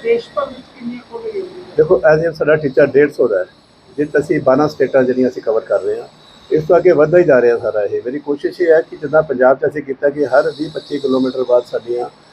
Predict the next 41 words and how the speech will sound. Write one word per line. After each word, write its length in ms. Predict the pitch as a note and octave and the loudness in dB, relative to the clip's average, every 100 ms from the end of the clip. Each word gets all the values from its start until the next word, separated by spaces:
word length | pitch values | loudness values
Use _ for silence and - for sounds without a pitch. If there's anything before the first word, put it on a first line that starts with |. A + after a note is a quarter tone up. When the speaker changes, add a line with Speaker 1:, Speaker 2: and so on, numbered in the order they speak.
| - - | -10 -2
Speaker 2:
ਲੈਬੋਰਟਰੀਜ਼ 440 | A#2+ B2 B2+ B2 | 2 2 2 -2
ਹੈਗੀਆਂ 240 | A2 A#2 G#2 | -2 -2 -6
ਨੇ। 160 | F2+ - _ _ _ | -8 -14 _ _ _
ਜਿਸ 100 | C#3+ | -6
ਤਰ੍ਹਾਂ 160 | C#3 D#3+ | 0 0
ਅਸੀਂ 100 | D#3 | 2
ਪਹਿਲਾਂ 260 | D#3 E3 D#3 | 2 2 0
ਸ਼ੁਰੂ 200 | D#3 D3+ | 0 -2
ਕੀਤਾ 260 | C#3 C#3+ | 0 0
ਸੀ 160 | B2+ C#3 | 0 0
ਕਿ 100 | C3+ | -2
ਸਾਡੇ 320 | B2 A#2 B2+ | -2 0 0
ਡਾਇਲਸਿਸ 440 | A#2+ A#2+ B2 C3 | 2 0 0 -2
ਸੈਂਟਰ 280 | B2+ A#2+ C3 | -2 -4 -4
ਅਸੀਂ 140 | B2+ B2 | -4 -2
ਖੋਲ੍ਹਣੇ 240 | B2+ B2+ | -2 -2
ਸ਼ੁਰੂ 180 | B2+ C3 | -2 -6
ਕੀਤੇ 260 | B2 B2 | -8 -8
ਸੀਗੇ, 280 | A2+ A2+ A2 - _ _ _ _ - | -10 -8 -10 -10 _ _ _ _ -4
ਕੋਈ 100 | C3+ | 0
ਦੋ 140 | B2+ C3 | 2 2
ਸੌ 100 | C#3 | 2
ਚਾਲੀ 240 | C#3 C#3 | 2 2
ਦੇ 120 | C#3+ | 2
ਕਰੀਬ 220 | C#3 C3+ | 0 -2
ਸਾਡੀਆਂ 260 | C3 B2+ C3 | -2 -2 0
ਡਾਇਲਸਿਸ 320 | B2 A#2+ C3+ | 0 0 -2
ਮਸ਼ੀਨਾਂ 360 | B2+ A2+ A2 A#2 | -6 -6 -8 -8
ਲੱਗੀਆਂ 260 | G#2 A2 | -8 -10
ਹੋਈਆਂ 220 | A2 A2 G#2 | -10 -10 -14
ਨੇ। 80 | G#2+ - - - - | -16 -20 -20 -20 0
ਉਹ 140 | E3+ F#3 | 2 4
ਸੀ, 240 | F#3 F3+ F3+ | 4 4 4
ਉਹ 280 | E3+ F3+ F3 | 2 2 2
ਮੈਂ 80 | D#3 | 2
ਇਹ 100 | E3 | 0
ਚਾਹਿਆ 340 | - - D3 | -4 -4 -4
ਸੀ 140 | C3+ | -2
ਵੀ 280 | D3+ D3+ D3+ | -2 -2 -2
ਜਿੱਦਾਂ 360 | D3 - C3 C#3+ | -4 -4 0 0
ਪਹਿਲਾਂ 380 | D3 D3 D3 | 2 2 2